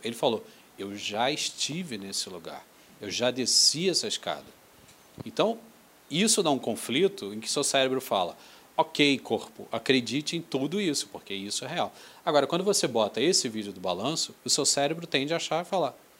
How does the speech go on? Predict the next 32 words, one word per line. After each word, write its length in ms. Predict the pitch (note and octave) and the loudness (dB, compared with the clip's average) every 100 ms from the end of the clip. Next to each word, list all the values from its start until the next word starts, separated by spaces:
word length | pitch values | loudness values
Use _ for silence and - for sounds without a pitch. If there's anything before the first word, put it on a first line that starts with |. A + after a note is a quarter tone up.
| _ _ - - | _ _ -12 -4
"A 80 | F#3 | 0
menos 280 | F3+ F#3+ | 0 0
que 80 | - | 0
eu 60 | D#3 | 0
seja 280 | - C3+ B2+ | 2 2 2
o 40 | |
Super 340 | - B2 A#2+ | 0 0 -2
Mario, 440 | A2 A2 C#3 D#3 - - - | 0 2 2 2 -6 -12 -8
isso 260 | B2+ D3 F3 | 0 0 4
não 240 | G3 A#3 | 6 8
é 120 | E3 F3 | 8 10
real." 340 | B3 G3+ G3 - - A#3 - G3 F#3+ | 10 10 10 8 10 8 8 4 2
<laughs> 560 | - E3+ - - - | -2 -10 -12 -16 4
Mas, 300 | D3+ F#3+ - - - - - | 6 6 4 0 -20 -4 8
automaticamente, 1200 | A3+ C4 G#3 D#3 D3 - C3+ A#2+ C3 F#3+ - C3 | 8 10 6 8 6 6 4 6 4 4 -2 -2
o 80 | A#2+ | 2
teu 160 | D#3 | 4
cérebro 440 | D3 - D#3 F3+ F3+ | 4 6 6 6 2
começa 500 | F#3+ F3 D3+ D3+ D#3+ | 0 2 2 2 -2
a 20 | |
ter, 360 | - B2 G#2 E2+ - _ - | -2 0 0 -4 -18 _ -6
mesmo 300 | A#2 D#3+ E3 | -2 0 -2
com 180 | - C3+ | -6 -4
você 300 | A#2+ - C#3 | -2 -2 0
sentado, 520 | - B2 - C3 C3+ | -2 -2 -4 -2 0
e 40 | |
a 40 | A2+ | 0
gente 200 | A#2+ - | 0 -2
botou 480 | A2 - G#2 G2 G2+ | -4 -2 -2 -2 -2
o 100 | B2 A#2+ | 0 2
Ronaldo 380 | A#2+ A2+ G#2+ A2+ | 4 2 2 4
Lemos, 500 | C3+ A#2+ G2+ - | 4 4 2 -2